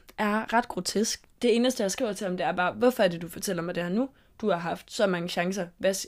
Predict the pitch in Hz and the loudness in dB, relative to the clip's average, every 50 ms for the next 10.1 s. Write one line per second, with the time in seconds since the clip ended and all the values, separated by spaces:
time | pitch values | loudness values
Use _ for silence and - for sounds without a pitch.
0 | - - 185 185 - 175 175 190 196 196 - - 165 160 - 202 226 233 - - | -6 -6 -6 -4 -6 -4 -2 0 0 0 0 -2 -4 -2 -2 -2 -4 -2 -2 -4
1 | 185 185 - 175 - - 175 170 185 180 - 220 226 247 247 247 208 185 175 - | -4 -2 -2 -2 0 0 0 2 0 0 2 4 4 6 6 4 4 2 0 -6
2 | - - - 247 220 226 - 226 220 233 247 247 - - 196 180 185 - - 226 | -8 -6 -2 -2 -2 0 2 2 2 2 2 0 0 0 0 0 0 2 2 4
3 | 202 185 175 156 147 147 - 170 175 180 185 190 180 170 170 165 165 165 - - | 4 4 4 0 0 0 0 0 2 2 0 0 -2 -4 -6 -8 -8 -8 -2 2
4 | 202 196 170 165 - - 160 170 - - - 233 208 190 196 190 180 180 180 220 | 4 4 4 4 0 -6 -8 -8 -10 -10 -6 -2 0 0 2 2 0 2 4 4
5 | 240 226 185 180 185 190 - - - 180 180 180 180 185 190 - - - - - | 4 4 2 -2 -2 -4 -6 -6 -4 -2 0 0 0 -2 -4 -6 -10 -10 -4 -2
6 | 170 180 180 175 170 175 - 165 - 180 165 - - 180 180 180 - 190 175 170 | 0 2 2 2 0 0 -2 -4 -4 -6 -6 -2 -2 -2 -2 -2 -2 -2 -2 -2
7 | 151 - 175 - - 165 170 170 170 175 180 175 175 175 175 92 85 170 165 170 | -4 -6 -6 -6 -4 -4 -4 -2 -2 -2 -2 -2 -4 -4 -6 -8 -6 -6 -6 -6
8 | - _ - - 196 208 190 190 185 - - 62 - - - - 202 202 185 170 | -8 _ -8 -4 -2 0 2 2 2 2 0 -2 -4 -4 -2 0 2 2 2 0
9 | 175 - - 175 - - - 247 247 233 - - - - 185 185 175 170 113 175 | 0 -2 -2 -4 -2 2 6 6 6 6 4 -2 -4 0 2 2 2 2 -2 -6
10 | 180 175 | -8 -12